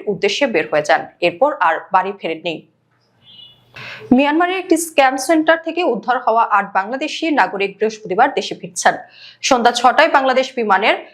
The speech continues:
বিজি থ্রি এইট নাইন নম্বর ফ্লাইটে হযরত শাহজালাল আন্তর্জাতিক বিমানবন্দরে তাদের পৌঁছানোর কথা রয়েছে। স্ক্যাম সেন্টার থেকে ভুক্তভোগীদের উদ্ধার এবং তাদের নিরাপদ প্রত্যাবর্ষণ নিশ্চিত করতে পররাষ্ট্র মন্ত্রণালয় এবং থাইল্যান্ডে অবস্থিত বাংলাদেশ দূতাবাসের সঙ্গে সমন্বয়ের মাধ্যমে কাজ করছে ব্র্যাক।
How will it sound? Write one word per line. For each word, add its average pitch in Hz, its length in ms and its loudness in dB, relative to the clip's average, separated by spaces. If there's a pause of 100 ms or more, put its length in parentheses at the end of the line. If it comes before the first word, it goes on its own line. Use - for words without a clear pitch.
(120)
বিজি 302 480 0
থ্রি 311 260 -4
এইট 233 340 0
নাইন 190 240 0
নম্বর 190 280 0
ফ্লাইটে 190 360 -2
হযরত 285 420 -2
শাহজালাল 262 500 0
আন্তর্জাতিক 214 500 -4
বিমানবন্দরে 190 600 -2
তাদের 196 260 0
পৌঁছানোর 180 480 -4
কথা 165 220 -4
রয়েছে। - 320 0 (440)
স্ক্যাম 269 300 2
সেন্টার 277 340 2
থেকে 330 260 2
ভুক্তভোগীদের 285 760 0 (120)
উদ্ধার 247 340 -2
এবং 254 300 -4
তাদের 226 240 0
নিরাপদ 208 480 0 (200)
প্রত্যাবর্ষণ 254 640 0
নিশ্চিত 233 300 -4
করতে 220 440 -2 (300)
পররাষ্ট্র 254 400 2
মন্ত্রণালয় 311 560 2
এবং 240 280 -2
থাইল্যান্ডে 226 400 0
অবস্থিত 208 460 -2
বাংলাদেশ 196 520 -2
দূতাবাসের 202 420 -2
সঙ্গে 190 300 -2
সমন্বয়ের 240 560 0
মাধ্যমে 202 460 -2
কাজ 180 260 0
করছে 165 400 -4
ব্র্যাক। 320 360 0